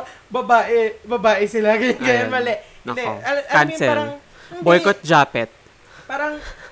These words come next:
Speaker 1: ah, al-, di ba alam natin yung mga struggles ng kababaihan?
Speaker 2: Mm-hmm.
Speaker 1: Parang sa kanila,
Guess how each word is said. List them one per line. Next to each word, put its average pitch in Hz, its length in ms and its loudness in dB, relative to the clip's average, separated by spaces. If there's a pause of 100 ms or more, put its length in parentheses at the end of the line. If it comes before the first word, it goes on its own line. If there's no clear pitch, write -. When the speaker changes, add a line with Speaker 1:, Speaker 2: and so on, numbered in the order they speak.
(380)
Speaker 1:
ah, 247 320 -4 (840)
al-, 220 260 -8
di 170 160 -16
ba 202 120 -6
alam 208 160 -6
natin 175 380 -10
yung 175 80 -12
mga 170 140 -10
struggles 156 400 -10
ng 160 160 -12
kababaihan? 165 840 -10 (160)
Speaker 2:
Mm-hmm. 143 360 -12
Speaker 1:
Parang 320 300 -2 (360)
sa - 180 -12
kanila, 302 360 -4